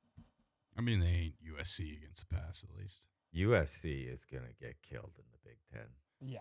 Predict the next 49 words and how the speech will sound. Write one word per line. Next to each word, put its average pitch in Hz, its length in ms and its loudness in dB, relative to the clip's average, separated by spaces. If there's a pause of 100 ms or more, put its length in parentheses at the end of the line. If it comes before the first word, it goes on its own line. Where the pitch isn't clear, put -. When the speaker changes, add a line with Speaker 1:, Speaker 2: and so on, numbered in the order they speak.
(100)
Speaker 1:
Yeah. 82 80 2
Speaker 2:
Like, 85 120 6
if 82 160 0
you, 113 200 4
if 85 180 0
you 107 120 0
thought 113 240 6
your 85 120 2
defense 82 480 -2
got 80 220 2
exposed. 73 720 -2 (1000)
Speaker 1:
Yep, 95 260 2
Lincoln, 98 440 6
Lincoln 110 200 10
Riley 98 300 10
needs 90 200 8
to 85 40 6
be 87 180 6
wheels 92 400 8
up 90 180 8
to 82 140 0
Iowa, 85 400 2
try 87 220 4
to 82 100 0 (1000)
pry 98 320 10
a 87 40 10
few 95 260 6
Ferentz 98 280 6
Speaker 2:
Like, 127 280 10
Speaker 1:
dogs 92 200 6
Speaker 2:
like, 123 200 10
Speaker 1:
away. 90 160 4
Speaker 2:
right 147 300 10
now, 127 320 8
like, 107 260 6
think 139 160 4
about 135 240 8
it 120 60 6
right 113 260 6
now. 101 240 4
Like, 82 200 2
what, 110 260 2
what 127 320 6
would 151 140 0
the 139 100 6
spread 104 520 4
be 90 300 2
on, 80 680 0
uh, 76 340 0